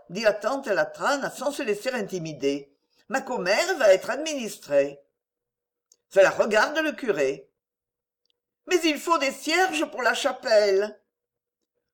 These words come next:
Voilà pour les sièges et en route. Mais le lendemain,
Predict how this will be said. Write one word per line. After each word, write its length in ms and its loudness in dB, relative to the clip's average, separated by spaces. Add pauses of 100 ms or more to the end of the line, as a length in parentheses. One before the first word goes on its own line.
Voilà 280 4
pour 160 0
les 100 -2
sièges 580 4 (180)
et 200 -2
en 120 8
route. 420 -2 (1200)
Mais 240 2
le 120 0
lendemain, 580 0